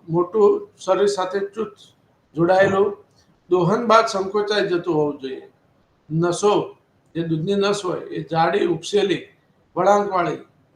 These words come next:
જીગજેગ આકારની છેક છાતી સુધી પહોંચવી જોઈએ. આંચળ સરખા અંતરે, નળાકાર અને સમાંતર, એની સ્વાસ્થ્ય ક્ષમતા અને પ્રજનન ક્ષમતા વ્યવસ્થિત હોવી જોઈએ. હવે જ્યારે ગાય કે ભેંસ વિયાય ત્યારે વાસળી પાડીની માવજતમાં શું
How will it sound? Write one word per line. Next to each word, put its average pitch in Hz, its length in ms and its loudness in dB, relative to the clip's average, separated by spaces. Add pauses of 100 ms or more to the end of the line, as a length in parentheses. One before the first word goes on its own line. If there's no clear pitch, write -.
(140)
જીગજેગ 180 460 -6
આકારની 190 460 -4
છેક 190 260 -8 (100)
છાતી 165 240 -6
સુધી 175 300 -6
પહોંચવી 170 460 -4
જોઈએ. 127 300 -14 (880)
આંચળ 170 560 0 (200)
સરખા 170 440 -2
અંતરે, 196 880 2 (120)
નળાકાર 185 520 0
અને 170 200 -2
સમાંતર, 170 500 -4 (540)
એની 170 200 -2
સ્વાસ્થ્ય 196 500 4
ક્ષમતા 185 420 -2
અને 190 200 2
પ્રજનન 160 360 -4
ક્ષમતા 165 540 -8 (340)
વ્યવસ્થિત 175 460 0
હોવી 135 240 -6
જોઈએ. - 220 -20 (1080)
હવે 170 80 0
જ્યારે 202 260 2
ગાય 196 180 4
કે 208 120 0
ભેંસ 196 340 -4
વિયાય 202 260 2
ત્યારે 185 220 -4
વાસળી 190 560 0
પાડીની 185 420 0
માવજતમાં 196 640 -4
શું 208 380 -6